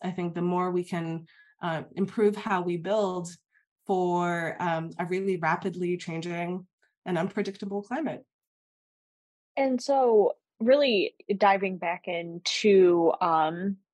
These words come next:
Speaker 2: the conversation and the information that you were sharing about concrete specifically, have you seen a shift at all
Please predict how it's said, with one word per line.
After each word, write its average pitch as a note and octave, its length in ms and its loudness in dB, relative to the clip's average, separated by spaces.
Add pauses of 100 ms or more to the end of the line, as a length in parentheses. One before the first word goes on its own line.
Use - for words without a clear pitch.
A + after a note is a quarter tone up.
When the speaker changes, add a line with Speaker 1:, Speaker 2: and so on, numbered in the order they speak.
(120)
Speaker 2:
the A#3 80 6
conversation G#3 840 4
and F3 120 -2
the F#3+ 120 2
information F#3 460 -4
that D#3+ 100 -2
you D#3+ 100 -4
were E3 140 2
sharing D#3 560 0
about D#3+ 580 4 (100)
concrete D#3+ 720 0
specifically, F#3+ 800 4 (380)
have B3 160 4
you D4+ 140 6
seen F4 340 -2
a G#3+ 160 2
shift - 500 0
at A#3 160 4
all G#3 460 8